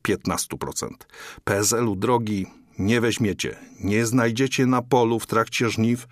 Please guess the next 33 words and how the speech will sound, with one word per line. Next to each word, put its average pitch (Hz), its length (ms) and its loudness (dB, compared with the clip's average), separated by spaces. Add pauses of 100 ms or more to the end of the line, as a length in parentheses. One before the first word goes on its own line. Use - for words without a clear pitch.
(420)
dziesięciu 127 640 2
procent 117 520 0
w 107 80 -2
zbożu. 107 580 0 (840)
Po 98 120 -2
prostu - 600 -2 (260)
tamtych 110 480 0
procentów 104 800 -2
nie 110 220 2
ma. - 220 -4 (1080)
Działacze 170 300 2
P 117 100 0
S 104 120 2
L-u 120 120 0
szukają 113 340 0
swoich 104 260 -2
procentów, 147 600 -2 (100)
a 139 180 4
my 123 140 4
już 120 200 2
biegniemy 113 420 2
do 107 100 2
miejsca 123 300 2
numer 117 220 2
jeden, 147 300 2
czyli 170 260 0
do 143 160 4 (380)
odwiecznej 185 640 0
wymiany 135 440 2
uprzejmości 135 580 0
na 117 140 4
linii 131 240 2
Poznań-Warszawa. 117 800 2